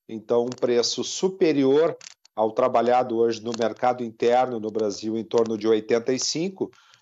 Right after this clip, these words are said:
e com uma qualidade muito superior do arroz brasileiro. Então, esse preço maior americano e a qualidade inferior do seu produto, eh, volta a ter, então, uma excelente condição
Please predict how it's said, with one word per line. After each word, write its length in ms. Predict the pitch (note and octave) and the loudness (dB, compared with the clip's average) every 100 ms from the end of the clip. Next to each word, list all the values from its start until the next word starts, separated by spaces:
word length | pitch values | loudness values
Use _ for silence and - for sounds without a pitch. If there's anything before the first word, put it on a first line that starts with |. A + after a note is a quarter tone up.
| - | -6
e 260 | C3 B2+ | -2 -2
com 160 | D3 D#3+ | 0 0
uma 160 | D3+ D#3+ | 2 0
qualidade 840 | D#3+ D3+ C#3+ C3 B2 B2 C3+ C#3+ | 2 2 2 2 4 4 2 -2
muito 560 | D#3 C3+ C3 C3 D3 D3 | -4 -4 -4 -6 -8 -6
superior 760 | - - - D#3 C#3+ C#3+ C#3+ C#3+ - _ _ | -4 -4 2 4 6 4 4 -2 -20 _ _
do 220 | A2+ C3+ D3 | -2 2 4
arroz 240 | C3+ C3+ | 4 2
brasileiro. 640 | D3 D3+ D3+ D3+ A#2 G2+ E2+ | 2 0 2 2 2 0 -4
Então, 520 | F#2 A#2 B2+ C#3+ - _ _ | -2 0 0 -2 -10 _ _
esse 320 | B2 B2+ B2+ C#3 | -4 -4 -2 -4
preço 460 | - C#3+ E3+ G3+ | 2 2 2 0
maior 360 | E3+ D3+ C#3+ D3+ | 0 2 4 2
americano 680 | D3 C#3+ C#3+ C#3 B2+ A2+ A2+ | 0 -2 -2 0 0 0 0
e 80 | |
a 40 | A#2+ | 0
qualidade 640 | - C3+ C3 B2+ C3+ C3+ | 0 -2 0 0 0 -2
inferior 640 | C#3 - B2+ A#2+ A#2 A2 - - _ _ | -6 -2 -2 2 0 0 -6 -20 _ _
do 80 | A#2+ | -4
seu 240 | B2 A#2 A2 | -2 0 0
produto, 640 | C#3 D#3 C#3+ G3 D3 - _ - _ | 0 -2 -2 -2 -4 -12 _ -20 _
eh, 200 | G2+ G#2+ G#2+ G2 | -10 -8 -8 0
volta 440 | B2 B2 D3 D#3 | 2 4 2 2
a 760 | C#3+ C#3 B2+ A2 A2+ G#2+ G#2 G#2 | 2 2 0 -2 -8 -4 -6 -4
ter, 240 | C3+ B2+ C3 | 0 2 2
então, 360 | B2+ B2+ A#2+ | 0 0 0
uma 160 | B2+ B2+ | 0 -2
excelente 680 | C3 - A#2+ A#2 B2+ - A#2 | -2 -2 0 0 -4 -8 -4
condição 760 | - D3+ D3+ C#3 - B2+ D3 | -2 -2 -2 -4 0 2 2